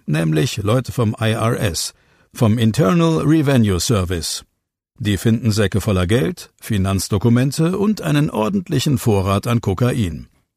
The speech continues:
Nach damaligen Berichten entdeckt die Polizei einiges davon unter Deckenfliesen im Büro, wie im Film.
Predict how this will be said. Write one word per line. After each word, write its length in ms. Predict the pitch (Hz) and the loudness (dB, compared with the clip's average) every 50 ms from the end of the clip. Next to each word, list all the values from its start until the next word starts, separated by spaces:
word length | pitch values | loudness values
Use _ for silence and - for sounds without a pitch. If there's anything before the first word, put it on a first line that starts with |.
| _ _ _ _ _ _ _ - | _ _ _ _ _ _ _ -4
Nach 200 | - 95 92 - | -2 -2 -2 -2
damaligen 500 | - 101 95 104 107 104 110 104 98 87 | 0 0 2 2 2 2 2 0 0 0
Berichten 500 | 92 90 113 123 - - - 135 127 123 - - - _ - | 0 0 0 -2 0 0 2 2 2 0 -2 -10 -20 _ -2
entdeckt 360 | 117 117 104 160 156 - - | -2 0 0 0 -2 -2 -2
die 80 | 151 135 | -2 0
Polizei 500 | - 143 123 127 120 - 139 127 127 - | 0 0 0 0 0 0 -2 -2 -2 -2
einiges 360 | - 117 120 139 147 139 - | -2 -2 0 0 -2 -2 -4
davon 380 | - 139 123 - 139 147 147 143 | -4 -4 -4 -2 -2 -2 0 0
unter 260 | 127 120 - 113 104 | -2 -2 0 -2 -2
Deckenfliesen 720 | 92 92 104 - - 139 120 - - 117 117 110 110 120 | 0 -2 -2 0 0 0 0 0 0 0 0 0 0 0
im 140 | 117 107 104 | 0 0 0
Büro, 480 | 104 107 98 101 143 147 107 80 71 - _ _ _ _ _ _ _ _ | 0 0 0 0 0 -2 -2 -4 -6 -10 _ _ _ _ _ _ _ _
wie 300 | - 101 101 101 95 101 | -6 -2 -2 -2 0 0
im 160 | 101 107 127 | 2 0 0
Film. 460 | - - 190 160 101 87 78 73 73 | 2 2 2 2 2 0 -4 -8 -14